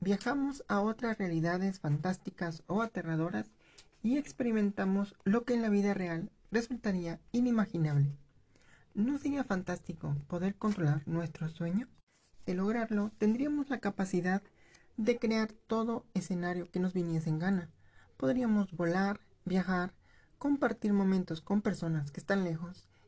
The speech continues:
e incluso librarnos de las temidas pesadillas que muchos hemos llegado a experimentar. La buena noticia, esto es posible.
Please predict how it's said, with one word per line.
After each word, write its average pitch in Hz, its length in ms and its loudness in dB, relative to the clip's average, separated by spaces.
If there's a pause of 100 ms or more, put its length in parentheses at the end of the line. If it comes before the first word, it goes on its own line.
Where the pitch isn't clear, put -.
(100)
e 190 60 4
incluso 240 560 0
librarnos 202 520 2
de 202 80 -2
las 220 140 0
temidas 165 380 -2
pesadillas 180 600 -4 (380)
que 214 100 2
muchos 247 400 2 (100)
hemos 214 320 -2
llegado 170 280 -2
a - 20 -2
experimentar. 143 720 0 (760)
La 185 140 0
buena 254 220 2
noticia, 220 540 -2 (600)
esto 233 340 0
es 202 120 0
posible. 160 480 -2